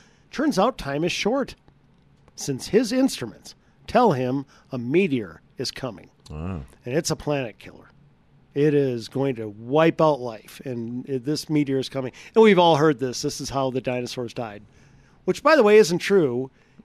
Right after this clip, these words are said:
Speaker 1: Anybody who reads The Far Side knows that it was cigarettes. <laughs> I'm just saying. Okay, I'm
Speaker 2: All right,
Speaker 1: just saying.
Speaker 2: gotcha.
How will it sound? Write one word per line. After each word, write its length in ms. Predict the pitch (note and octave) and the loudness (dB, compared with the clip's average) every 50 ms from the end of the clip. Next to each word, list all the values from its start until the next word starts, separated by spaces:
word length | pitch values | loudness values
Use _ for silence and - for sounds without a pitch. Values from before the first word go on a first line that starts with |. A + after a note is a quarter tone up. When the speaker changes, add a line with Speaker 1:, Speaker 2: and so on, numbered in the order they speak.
| _ | _
Speaker 1:
Anybody 420 | - F#3 G#3+ B3+ C4 C4 A#3+ A3 A3 | 0 2 4 4 4 4 6 6 6
who 60 | G#3 | 6
reads 280 | F#3 F#3 G3 G#3 E3 C#3 | 6 6 4 0 0 0
The 80 | - E3+ | -2 -2
Far 280 | - - F3 E3 E3 D#3 | 0 0 2 2 2 2
Side 400 | - - C#3+ C#3 C#3 C#3 A#2+ C3 | 0 -2 -2 -2 -2 -2 -4 -6
knows 300 | B2+ A#2+ B2 B2+ A#2 - | -6 -4 -4 -6 -6 -6
that 120 | C3 A#2 | -6 -6
it 60 | B2 | -6
was 160 | B2 A#2+ A2 | -8 -8 -8
cigarettes. 680 | - - - - D#3+ D3 B2 A#2 G#2 G2 G2 - - - _ _ _ - | -10 -10 -8 -6 -4 -4 -4 -6 -10 -12 -14 -18 -20 -20 _ _ _ -12
<laughs> 640 | - - - _ _ - - - _ _ _ _ - | -12 -12 -12 _ _ -14 -14 -14 _ _ _ _ -10
I'm 80 | - C#3 | -4 -2
just 200 | C3 D3+ - - | 0 0 0 2
saying. 420 | - E3 D#3+ D3 B2+ A2 G2 F#2 - - - _ - - - _ _ - - _ _ - C#3+ | 2 2 2 2 0 -2 -6 -10 -14 -14 -12 _ -12 -12 -12 _ _ -12 -12 _ _ -8 -4
Okay, 360 | E3 D3+ D3 C#3+ C#3 C3+ C3+ | 0 2 2 2 2 0 0
I'm 200 | D3 F#3+ G#3 B3+ G4+ A#4 A#4+ | -2 0 2 2 4 4 4
Speaker 2:
All 60 | A#4+ | 4
right, 80 | - - | 4 2
Speaker 1:
just 140 | F#4+ - - | 2 4 4
saying. 120 | B3+ A3 - | 2 2 2
Speaker 2:
gotcha. 220 | G#3+ - A2 G#2 | 0 -2 -4 -4